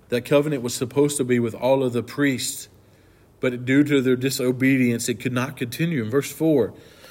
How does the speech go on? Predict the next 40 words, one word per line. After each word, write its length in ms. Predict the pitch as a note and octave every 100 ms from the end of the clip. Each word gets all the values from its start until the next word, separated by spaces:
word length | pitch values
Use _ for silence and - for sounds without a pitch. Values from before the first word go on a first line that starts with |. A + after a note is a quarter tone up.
| -
"So 220 | - F#3
shall 260 | F3+ E3+
you 160 | E3+ F3+
know 460 | E3 C#3+ E3 F#3+ F#3+ -
that 120 | C#3+
I 60 | C#3
have 180 | D3 B2+
sent 300 | - F3+ F3+
this 180 | D#3+
command 440 | - D3 C3+ C#3+ D3
to 100 | C3+
you, 380 | A#2+ A2+ A#2+ A#2+ -
that 160 | C#3 C#3
my 180 | C3+ C3
covenant 600 | C3 F3+ F#3+ F3+ C#3 C3
with 160 | B2+
Levi 480 | A#2+ C3+ E3+ D3 C3
may 160 | B2+ B2
stand, 420 | B2 D#3 D3 C#3
says 220 | C#3+ C3
the 80 | B2+
Lord." 280 | C#3 F3 A2+ - -
What's 160 | E3+
that 180 | E3+ F3+
covenant 320 | - F#3 G3
with 140 | E3 C#3
Levi? 380 | D#3+ F#3 F#3 F#3 - -
If 160 | E3+
you 140 | F3+ G3
do 360 | C#3 F3+ G#3+
what 220 | A#3 A3
you're 100 | A3
supposed 480 | F#3+ G3+ F#3 F#3+ G#3
to 60 | F3
do, 160 | D#3 D#3
then 140 | D#3
I'm 180 | D3+ F3
gonna 180 | F3 D#3
honor 420 | C#3 D#3 F#3+ F#3
you 320 | D3+ C3+ B2+